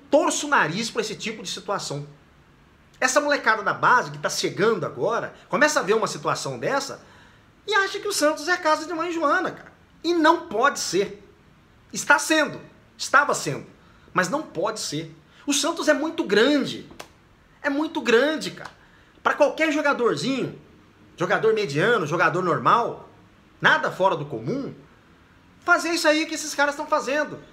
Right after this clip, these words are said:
Fazer o que o Robinho fez, o que o Diego fez, que é se negar a jogar pra ser negociado. Né? Fazer o que o Neymar fez, o que o Ganso fez na saída. Arouca, esses caras outros.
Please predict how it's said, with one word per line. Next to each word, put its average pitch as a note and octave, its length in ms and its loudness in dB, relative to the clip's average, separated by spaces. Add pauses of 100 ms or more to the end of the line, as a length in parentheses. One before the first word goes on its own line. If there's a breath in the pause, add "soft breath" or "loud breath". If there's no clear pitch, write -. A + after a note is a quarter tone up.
(120 loud breath)
Fazer D4 240 4
o C#4+ 80 2
que D4+ 80 -2
o C4 40 0
Robinho B3+ 460 2
fez, A#3 320 4
o G3 80 -2
que A3 80 -6
o A3+ 40 -4
Diego G#3 400 4
fez, F#3+ 200 4
que G3 80 -4
é F#3+ 40 -2
se G3 120 -4
negar F#3 380 0
a - 20 -2
jogar E3+ 300 0
pra E3+ 80 -6
ser D#3 140 -2
negociado. D#3 640 -2 (1200)
Né? F3 240 2 (680)
Fazer B3+ 220 4
o B3 80 0
que C4 80 -2
o B3+ 40 0
Neymar A3+ 420 2
fez, G#3 460 -2
o - 220 -20
que D#4 80 4
o E4+ 60 4
Ganso C#4 420 4
fez B3 680 0 (840)
na G3 120 4
saída. F#3+ 520 0 (1700)
Arouca, G3 520 8
esses D#3+ 160 -6
caras F3+ 320 2
outros. D#3+ 240 -4